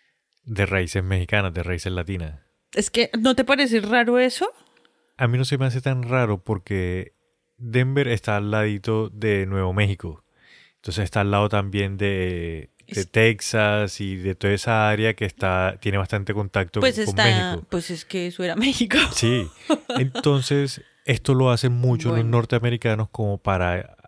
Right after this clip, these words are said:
Speaker 1: intentar
Speaker 2: De
Speaker 1: hacer una
Speaker 2: verlo.
Speaker 1: unión cultural y que
Speaker 2: Sí.
Speaker 1: nosotros, o sea, como para respetar eso con los mexicanos y
Speaker 2: Bueno,
Speaker 1: tal.
Speaker 2: y hay que también acordarnos de que los, la administración, pues, de todo este proyecto del aeropuerto de Denver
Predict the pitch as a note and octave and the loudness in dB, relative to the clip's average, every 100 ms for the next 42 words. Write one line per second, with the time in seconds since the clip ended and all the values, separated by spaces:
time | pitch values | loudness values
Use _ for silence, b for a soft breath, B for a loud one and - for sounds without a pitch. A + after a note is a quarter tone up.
0 | - _ C3 A2+ A2 G2+ F#2 F#2+ G2 G#2+ | -20 _ -6 -4 -2 -2 0 0 2 -2
1 | - b b b - - G2 A2+ G#2+ A2 | -6 b b b -16 -8 0 2 4 6
2 | A2+ A2+ A#2 A#2 A#2+ A#2+ - B2+ A2+ A2 | 4 4 6 6 6 2 0 0 2 2
3 | G#2+ A2 A2 A2 A2 G#2+ G#2 G#2 G2+ F#2 | 4 6 6 4 4 4 2 0 -2 -6
4 | - F#2+ F#2 F2+ F2 F#2 G2+ A2 A2 A2 | -2 0 0 -2 -4 -2 -2 -2 -4 -8
5 | - G#2+ G#2+ F#2 - b b - A#2 A2 | -6 0 2 2 -4 b b -2 -2 2
6 | A2+ G#2+ G#2 - G2+ G2 G2 G#2 G#2 G#2+ | 2 2 -2 -2 -2 0 0 0 -2 -4
7 | G#2+ G2 G2 F#2+ G2 G2+ G#2+ G#2+ G#2+ G#2 | -6 -6 -6 -6 -6 -4 -4 -2 -2 -4
8 | G2 G2 G#3+ G2 E3+ E3+ E3+ G3 G3 G3+ | -2 0 2 2 0 -2 -4 -4 -4 -4
9 | A3+ A#3 G#3 G3 G#3 G3+ F#3 F#3+ F3+ F#3 | -4 -4 -4 -6 -4 -4 -4 -6 -6 -8
10 | G3+ G#3 G#3 G3+ - _ E3 G3+ G3 F#3+ | -8 -6 -6 -8 -12 _ -8 -4 0 0
11 | F#3 - - - - _ _ F3+ E3+ D#3+ | -2 -8 -16 -20 -20 _ _ -6 -2 -2
12 | E3 F3 F3+ F3+ D#3+ - E3+ F#3 F3+ F3 | -2 -4 -2 -4 -4 -8 -6 -4 -4 -4
13 | F#3+ G3 F#3 G#3 G#3 G#3 G#3 G3+ G#3 G3 | -2 -2 -2 -2 -2 -4 -4 -8 -6 -6
14 | G3 E3+ E3+ F3 F3+ F3+ E3 F3 F3+ F3+ | -6 -6 -4 -4 -4 -6 -6 -6 -4 -6
15 | E3+ F#3+ | -6 -10